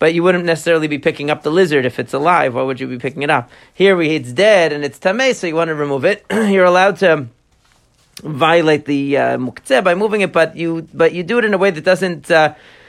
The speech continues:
that doesn't make the person, doesn't make the kohen tamei, obviously,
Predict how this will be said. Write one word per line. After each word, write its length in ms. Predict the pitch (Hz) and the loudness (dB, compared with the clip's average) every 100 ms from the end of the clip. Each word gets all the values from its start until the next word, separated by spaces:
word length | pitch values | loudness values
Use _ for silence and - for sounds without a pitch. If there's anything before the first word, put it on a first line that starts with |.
| _ | _
that 140 | - 165 | -2 2
doesn't 300 | 202 190 196 | 4 4 2
make 180 | 175 - | 0 -2
the 80 | |
person, 480 | 165 - 214 233 170 | -6 0 0 0 -2
doesn't 140 | 170 190 | 0 0
make 160 | 190 | -4
the 80 | 170 | -4
kohen 420 | - 160 175 170 | -2 0 0 0
tamei, 400 | 165 139 127 123 | -2 -2 0 0
obviously, 600 | 113 131 131 139 185 226 | -2 -2 -6 0 0 0